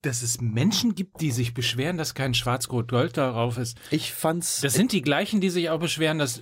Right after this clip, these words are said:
Speaker 1: Özil die Nationalhymne nicht mitgesungen hat,
Speaker 2: Äh,
Speaker 1: ne?
Speaker 2: sowieso, sowieso. Das fand, ich fand's einfach interessant. Also ich meine, dass einige von denen wirklich kräftig einen an der Mütze haben, ist ja eh unbenommen, aber dass man das Trikot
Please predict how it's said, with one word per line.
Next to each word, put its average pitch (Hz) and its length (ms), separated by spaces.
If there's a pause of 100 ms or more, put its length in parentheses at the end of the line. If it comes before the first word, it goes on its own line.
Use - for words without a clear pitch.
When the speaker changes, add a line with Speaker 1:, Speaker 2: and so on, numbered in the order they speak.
Speaker 1:
Özil 156 340
die 139 100
Nationalhymne 127 760
nicht 107 140
mitgesungen 104 480
hat, 98 60
Speaker 2:
Äh, 95 40
Speaker 1:
ne? - 60
Speaker 2:
sowieso, 101 600 (180)
sowieso. 123 460
Das 156 220
fand, 269 200
ich 202 120
fand's 254 240
einfach 226 200
interessant. 202 480
Also 113 240
ich 120 120
meine, 131 220
dass 120 300
einige 143 400
von 135 200
denen 135 320
wirklich 123 280
kräftig 135 320
einen 120 120
an 123 80
der 113 100
Mütze 123 340
haben, 131 200
ist 123 140
ja 120 60
eh 147 160
unbenommen, 107 500
aber 120 240 (580)
dass 131 160
man 131 100
das 110 160
Trikot 120 400